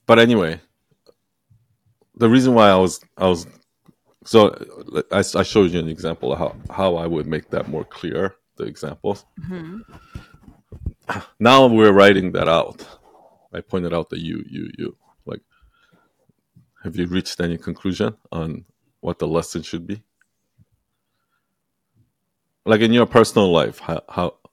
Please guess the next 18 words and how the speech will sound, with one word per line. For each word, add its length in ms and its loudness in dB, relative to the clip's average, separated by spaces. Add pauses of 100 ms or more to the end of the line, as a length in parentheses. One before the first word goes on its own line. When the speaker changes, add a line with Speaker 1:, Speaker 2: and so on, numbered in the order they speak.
Speaker 1:
how 140 -8
did 180 -10
you 100 -8
deal 220 -8
with 240 -12
it? 160 -16 (360)
Or 100 -8
how 140 -10
would 200 -12
you 80 -14
deal 260 -18
with 140 -20
it? 60 -20 (2000)
Speaker 2:
Well, 200 -6
if 120 -8
someone 420 -6
is, 420 -8
um, 1200 -10